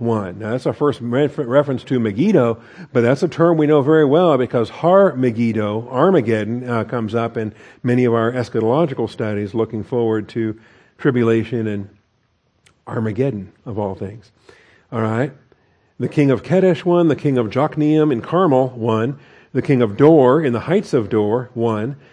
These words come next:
The king of Goim in Gilgal, one. The king of Tirzah, one. In all,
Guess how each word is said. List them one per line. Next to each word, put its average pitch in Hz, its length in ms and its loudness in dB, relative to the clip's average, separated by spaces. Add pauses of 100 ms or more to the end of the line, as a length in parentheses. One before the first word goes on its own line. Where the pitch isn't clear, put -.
(160)
The 120 120 0
king 185 320 2
of 127 280 2
Goim 143 760 0
in 117 240 -2
Gilgal, 123 560 0 (100)
one. 107 420 -4 (380)
The 120 80 -4
king 139 240 0
of 107 120 -2
Tirzah, 170 440 4
one. 156 320 2
In 135 140 0
all, 147 420 0